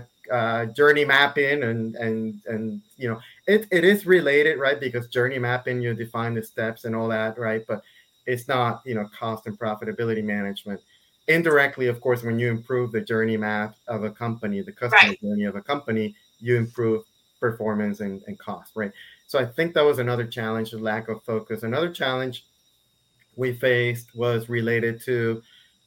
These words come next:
Speaker 1: um, you know, not having the right partners, right? And, uh, when I say partners, I mean, uh, you know, the, the right software vendors, the right, uh,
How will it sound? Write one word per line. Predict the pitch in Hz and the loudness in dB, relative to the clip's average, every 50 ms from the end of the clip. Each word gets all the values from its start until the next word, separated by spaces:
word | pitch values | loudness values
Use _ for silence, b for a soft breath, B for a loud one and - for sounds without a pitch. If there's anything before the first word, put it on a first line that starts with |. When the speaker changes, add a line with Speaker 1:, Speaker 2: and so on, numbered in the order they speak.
| _ - | _ 0
Speaker 1:
um, | 123 120 117 113 113 113 110 110 107 107 104 101 - _ _ _ _ _ _ | 0 0 2 0 0 0 -2 -2 -4 -6 -8 -10 -12 _ _ _ _ _ _
you | - 139 | -6 -4
know, | 123 117 | -2 -2
not | 120 131 135 135 135 135 | 0 0 0 0 0 0
having | - 135 135 131 123 135 120 104 | -2 -2 0 0 0 0 -2 0
the | 110 107 | -2 -2
right | 101 104 117 120 127 123 - _ _ _ _ _ _ | 0 0 0 0 0 -2 -6 _ _ _ _ _ _
partners, | - - 127 127 139 151 156 160 156 - - - | -4 -2 -2 0 -2 -2 -4 -4 -10 -16 -16 -6
right? | 131 127 123 127 131 120 b b b b b b b b b _ _ | -2 0 0 0 -2 -4 b b b b b b b b b _ _
And, | 127 127 120 123 120 120 120 117 117 113 110 120 | -2 0 2 2 2 0 0 0 0 0 -2 -2
uh, | 117 | -2
when | 120 127 131 127 | -2 0 -2 -2
I | 123 | -2
say | 120 - 170 220 147 | 0 0 -2 -2 0
partners, | - - 147 143 135 139 139 135 135 123 - | 0 2 2 2 2 0 -2 -2 -2 -6 -8
I | - 127 117 | -6 -4 -2
mean, | 120 120 123 123 120 117 117 117 B B B B B - | -2 0 0 0 0 -2 -4 -6 B B B B B -8
uh, | - 123 117 113 113 117 | -6 -4 -4 -4 -4 -4
you | 120 117 | -4 -2
know, | 113 110 | -2 -2
the, | 101 107 101 - _ | -2 -4 -8 -8 _
the | 117 110 | -4 -2
right | 107 120 123 127 120 - - | 0 2 0 0 0 -4 -10
software | - - 135 127 120 120 - - 120 120 113 | -4 0 0 0 0 -2 -2 -2 0 0 0
vendors, | 104 117 117 117 113 117 117 113 113 110 113 - | 0 0 0 0 2 2 2 2 2 0 -2 -4
the | 101 107 | -6 -6
right, | 98 101 113 113 113 113 110 107 - 120 120 117 113 113 | -4 -2 0 2 2 2 0 -2 -4 -6 -6 -4 -4 -2
uh, | 110 | -2